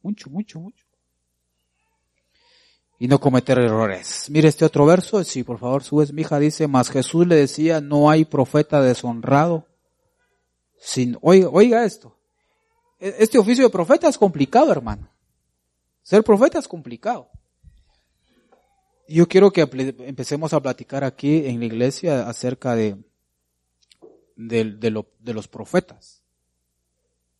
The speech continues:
Ya hemos platicado de la profecía, pero quiero hablar de los profetas.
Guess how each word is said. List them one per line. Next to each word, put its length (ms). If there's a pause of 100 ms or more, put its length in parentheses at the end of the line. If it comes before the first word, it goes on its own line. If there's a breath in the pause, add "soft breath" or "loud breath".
(960)
Ya 200
hemos 180
platicado 380
de 60
la 100
profecía, 440
pero 160
quiero 220
hablar 320
de 100
los 200
profetas. 800